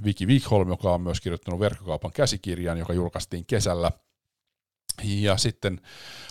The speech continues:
on vähän näitä meikäläisen ajatuksia merkeistä. Siellä on Volvoa ja on Mersua. Ja tota, on Skoda Skalan koja jo. Ja sitten on merkkikatsauksessa myös Skoda. Ja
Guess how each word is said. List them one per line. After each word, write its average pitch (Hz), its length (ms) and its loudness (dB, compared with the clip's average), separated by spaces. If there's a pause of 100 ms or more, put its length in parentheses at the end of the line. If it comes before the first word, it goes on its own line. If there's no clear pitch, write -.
(100)
on 101 100 0
vähän 95 180 2
näitä 90 200 2
meikäläisen 92 440 2
ajatuksia 87 520 0 (140)
merkeistä. 95 600 -4 (540)
Siellä 90 240 0
on 87 200 -4
Volvoa 87 500 6 (180)
ja 87 160 -6
on 76 140 -4
Mersua. 98 540 0 (960)
Ja 82 200 -2
tota, 80 300 -2
on 82 220 -2 (100)
Skoda 82 400 -2
Skalan 82 580 -2 (120)
koja 82 280 0
jo. 78 340 -2 (100)
Ja 80 420 0 (840)
sitten - 380 -6
on 78 120 -4 (200)
merkkikatsauksessa 80 880 -6
myös 78 220 -4
Skoda. 110 440 2 (640)
Ja 85 380 -2